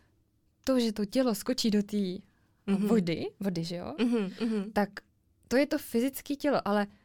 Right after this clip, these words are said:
Speaker 1: hybná síla je ten mozek, je ta psychika, protože bez toho, že by ses rozhodla skočit,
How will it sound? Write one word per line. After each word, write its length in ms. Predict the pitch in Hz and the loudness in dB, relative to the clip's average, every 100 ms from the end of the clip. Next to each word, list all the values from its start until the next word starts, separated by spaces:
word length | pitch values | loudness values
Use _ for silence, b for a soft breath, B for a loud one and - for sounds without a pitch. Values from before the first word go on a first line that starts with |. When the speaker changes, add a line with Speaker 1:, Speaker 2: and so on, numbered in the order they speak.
| b _ | b _
Speaker 1:
hybná 840 | - 196 202 254 214 262 302 311 | 0 2 4 4 4 2 2 0
síla 480 | 294 - 302 427 233 | -2 -4 0 2 2
je 120 | 175 | 2
ten 280 | 185 240 247 | 4 6 6
mozek, 480 | 247 294 208 190 196 | 6 4 2 0 -2
je 100 | 220 | -2
ta 120 | 220 | 0
psychika, 580 | 254 - 262 - 220 - | -2 -2 -4 -4 -4 -4
protože 420 | - 196 226 240 254 B 240 | -4 -2 0 0 -4 B -4
bez 100 | 214 | -2
toho, 280 | 220 247 262 | 0 -2 -2
že 160 | 208 233 | -2 -2
by 100 | 220 | 0
ses 220 | 233 254 | -4 -4
rozhodla 400 | 214 220 247 262 | -2 0 0 -2
skočit, 680 | 269 - 196 - - 359 | -4 -6 -6 -6 -6 -10